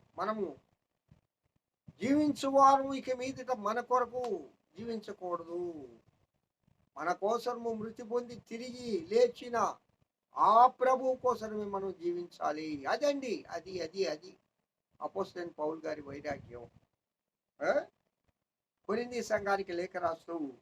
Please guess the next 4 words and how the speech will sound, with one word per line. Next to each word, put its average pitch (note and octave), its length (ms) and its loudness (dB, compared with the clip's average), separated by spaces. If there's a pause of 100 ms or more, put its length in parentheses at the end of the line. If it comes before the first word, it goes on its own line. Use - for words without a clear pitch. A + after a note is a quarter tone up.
(760)
ఆయన D3+ 640 0 (520)
ఈ D3+ 80 -4
విధంగా E3+ 680 0 (680)
ఆయన C3 420 -2